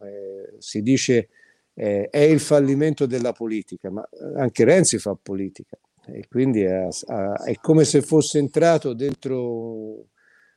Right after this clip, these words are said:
un ambiente e avesse <laughs> fatto esplodere tutto, ecco. E di qui la decisione del capo dello Stato di, di andare verso un governo tecnico istituzionale, ma è bene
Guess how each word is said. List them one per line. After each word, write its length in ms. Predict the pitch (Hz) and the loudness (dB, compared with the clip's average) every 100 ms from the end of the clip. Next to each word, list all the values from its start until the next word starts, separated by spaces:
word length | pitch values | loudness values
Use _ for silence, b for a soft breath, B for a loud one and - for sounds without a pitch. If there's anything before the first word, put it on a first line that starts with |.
| _ | _
un 160 | 135 139 | -4 0
ambiente 640 | 156 151 151 175 160 127 | 2 6 6 6 2 -2
e 40 | 107 | -2
avesse 420 | 107 113 - - B B | -2 -6 -8 -14 B B
<laughs> 320 | B _ _ - | B _ _ 0
fatto 280 | - - | 0 0
esplodere 680 | 156 - - 139 127 113 113 | -6 -6 0 2 2 -2 -4
tutto, 480 | 196 202 - - 95 | 0 -2 -2 -10 -10
ecco. 240 | 92 _ _ b b b b b b | -12 _ _ b b b b b b
E 160 | - - | -16 -8
di 160 | 113 123 | -4 2
qui 220 | 156 165 | 4 6
la 140 | 139 | 4
decisione 540 | 113 107 110 110 127 117 | 4 0 -2 -2 -2 0
del 180 | 107 | -4
capo 320 | - 120 110 107 | -2 -4 -2 -2
dello 240 | 110 131 | -2 -2
Stato 960 | - 175 170 185 - 117 104 98 95 92 | -2 0 4 4 2 -4 -4 -6 -8 -10
di, 320 | 90 98 95 | -10 -10 -8
di 100 | 98 | -8
andare 380 | 98 95 110 104 | -8 -4 -2 0
verso 320 | 104 110 - | 0 -2 -2
un 80 | 104 | -2
governo 420 | 101 107 107 101 | 0 2 0 -2
tecnico 500 | - 113 98 101 92 | 0 0 0 -4 -2
istituzionale, 920 | 101 - 104 110 - 131 117 135 151 104 | -2 -2 -2 -2 0 0 4 4 4 2
ma 180 | 92 - b b _ | -4 -12 b b _
è 80 | 104 | -12
bene 480 | 104 139 135 120 | 0 2 2 0